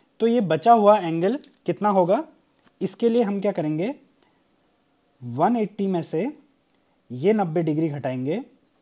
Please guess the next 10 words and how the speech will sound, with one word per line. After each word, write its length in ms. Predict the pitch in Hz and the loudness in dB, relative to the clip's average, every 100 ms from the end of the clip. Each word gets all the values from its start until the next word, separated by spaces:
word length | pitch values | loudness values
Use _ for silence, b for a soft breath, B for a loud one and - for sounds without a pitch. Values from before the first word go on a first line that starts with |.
| _ _ _ _ _ _ _ _ _ - | _ _ _ _ _ _ _ _ _ -2
और 300 | 175 190 - _ _ | 0 0 -4 _ _
फिर 240 | - 233 302 _ - | -2 -2 -4 _ -12
ये 280 | 127 170 | -4 0
एंगल 320 | 220 175 175 180 | 0 0 -2 -2
भी 120 | 208 | -2
घटा 260 | 151 139 | -2 -2
लेंगे, 340 | 139 131 120 107 - _ _ | 0 -2 -6 -10 -14 _ _
जो 240 | 127 117 143 | -14 -8 -8
कि 260 | 143 214 294 _ _ _ _ _ | -6 -6 -6 _ _ _ _ _
नब्बे 500 | 143 139 139 160 202 | -10 -8 -4 -2 -2